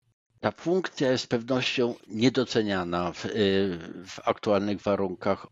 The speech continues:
Ona jest mało praktykowana i ona jest, y, niewykorzystywana, a szkoda, bo ta funkcja inicjatywna, ona się nam już automatycznie kojarzy z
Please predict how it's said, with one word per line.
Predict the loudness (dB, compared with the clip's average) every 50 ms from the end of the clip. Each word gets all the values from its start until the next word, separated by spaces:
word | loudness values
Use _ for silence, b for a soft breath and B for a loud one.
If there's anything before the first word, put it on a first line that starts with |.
| 0
Ona | 0 2 2 2 0
jest | 0 -2 0 2
mało | 4 4 4 4 2
praktykowana | 2 2 0 0 0 -4 -8 -4 -4 -2 0 0 2 0 2 0 0 0 0 0 0 -2
i | -6 -8 -4
ona | -2 0 2 4 4
jest, | 4 4 4 2 -4 -8 -8
y, | -6 -4 -2 -2 0 -2 -2 -4 -4
niewykorzystywana, | 0 2 2 2 2 0 -4 -4 -2 -4 -4 -6 -6 -6 -4 -2 -2 -2 -2 0 -2 -2 -4 -6 _ -14 B B B B _ -6 -2 0
a | 0
szkoda, | 0 2 4 6 4 6 4 2 -4 -4 -6 -10 B B B B B B B B B B B -2
bo | -2
ta | 2 4 6 6 6 4 2 -4 -10 -6
funkcja | -4 -4 -4 -2 2 4 6 6
inicjatywna, | 4 4 4 4 4 4 4 2 0 2 2 2 2 4
ona | 4 4 4 4
się | 4 2
nam | 2 2 2 2
już | 2 2 2
automatycznie | 0 0 0 0 2 2 2 0 0 -2 0 0 0 0
kojarzy | 0 2 4 4 4 4 4 4 4 4 4 2 0 -4 -10
z | -12